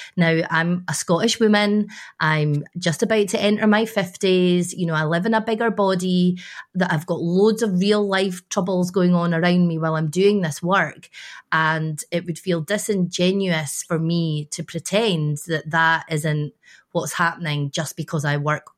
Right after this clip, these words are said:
in the online space. One of the first sort of signals that I got that this was the right way to, to go is I got a message from somebody who said to me, her exact words were, "Thank you for being so unapologetically you.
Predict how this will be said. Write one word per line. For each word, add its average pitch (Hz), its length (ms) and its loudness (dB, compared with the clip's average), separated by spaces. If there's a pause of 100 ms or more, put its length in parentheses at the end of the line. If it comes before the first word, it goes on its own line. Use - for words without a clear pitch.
in 147 120 -2
the 147 120 0
online 143 360 -2
space. 175 560 -2 (1080)
One 190 180 2
of 185 140 -2
the 190 80 2
first - 680 -2 (680)
sort 180 260 -6
of 180 100 -6
signals 190 600 0
that 165 100 -2
I 156 120 0
got 185 500 0
that 160 160 -4
this 165 240 -6
was 160 380 -4
the 165 120 -2
right 156 340 -2
way 165 200 0
to, 156 220 -6 (180)
to - 80 -6
go 165 380 2
is 151 260 -6
I 151 100 0
got 156 240 -4
a 156 60 -2
message 160 420 -2
from 156 220 -6
somebody 151 540 -2
who 156 140 -6
said 160 360 0
to 175 120 -2
me, 147 320 2 (340)
her 160 120 -2
exact 180 400 0
words 165 300 0
were, 147 180 0
"Thank 196 480 -2
you 190 100 -2
for 180 140 -2
being 165 340 0
so 180 320 0
unapologetically 170 1200 0
you. 156 540 2